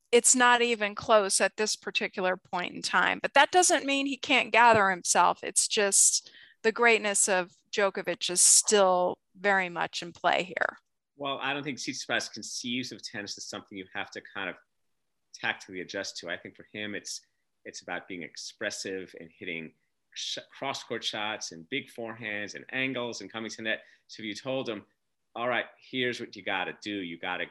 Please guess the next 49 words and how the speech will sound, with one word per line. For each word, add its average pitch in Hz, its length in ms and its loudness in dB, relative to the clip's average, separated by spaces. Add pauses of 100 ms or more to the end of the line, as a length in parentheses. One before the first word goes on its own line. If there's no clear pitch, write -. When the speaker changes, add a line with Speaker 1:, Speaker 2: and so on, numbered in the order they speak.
(240)
Speaker 2:
kinda, 90 240 -8 (360)
you 92 80 -12
know, - 120 -14
slice - 500 -4
down 120 320 -2
the 113 60 -6
middle 117 260 -4
to 117 160 -10
his 104 140 -8
forehand, 107 760 -4 (280)
keep 127 200 -6
it 127 120 -8
down 117 180 -4
the 113 60 -8
middle, 110 280 -6
wait 123 240 -2
for 120 100 -8
your 110 100 -4
thing, 107 420 -6 (100)
jockey, 110 680 -6
thrust." 123 240 -6 (260)
I 120 40 -12
mean, 120 180 -2
and 117 180 -2
in, 120 240 -6
in 139 140 -6
an 127 100 -6
odd 143 320 0
way, 143 200 0
because 127 360 -8
of 117 80 -10
the 110 40 -10
way 117 80 -4
he 113 80 -10
plays, 110 400 -6
Zverev 127 360 -2
might 104 200 -6
be 98 180 -10 (100)
more 104 140 -8
equipped - 300 -14
to - 80 -14
do 110 160 -8
that 95 220 -6 (380)
in - 80 -14
his 113 200 -4
own 95 180 -6
way 92 140 -4
because 95 240 -14
he's, 110 340 -10